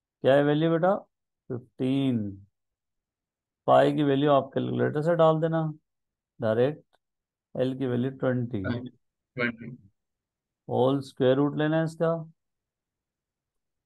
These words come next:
Speaker 1: या पावर वन बाई टू लेना है, ठीक है। तो ये आ-, आपकी मर्जी है। या आप मुझे बताएंगे क्या आता है आपका आंसर? मोहतात होके बताना है,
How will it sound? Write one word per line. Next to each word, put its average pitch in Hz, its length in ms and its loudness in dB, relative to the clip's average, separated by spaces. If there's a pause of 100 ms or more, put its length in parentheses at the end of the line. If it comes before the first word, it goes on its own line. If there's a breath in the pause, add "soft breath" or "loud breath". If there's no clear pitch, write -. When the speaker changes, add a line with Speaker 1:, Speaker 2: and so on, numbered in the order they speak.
(160)
Speaker 1:
या 123 80 -2
पावर 123 340 4
वन 117 260 0
बाई 117 160 0
टू 110 140 -8
लेना 104 220 -8
है, 104 80 -12
ठीक 156 180 -8
है। 175 80 -2
तो 165 200 -2
ये 113 120 0
आ-, - 260 -4 (100)
आपकी - 420 0
मर्जी 107 420 -6
है। 123 200 -18 (1800)
या 135 120 0
आप 127 60 2
मुझे 131 200 -2
बताएंगे 139 480 0
क्या 175 180 2
आता 160 160 -2
है 160 60 0
आपका 151 220 -8
आंसर? 160 320 -12 (2500)
मोहतात 139 360 4
होके 147 200 4
बताना - 340 0
है, - 60 -16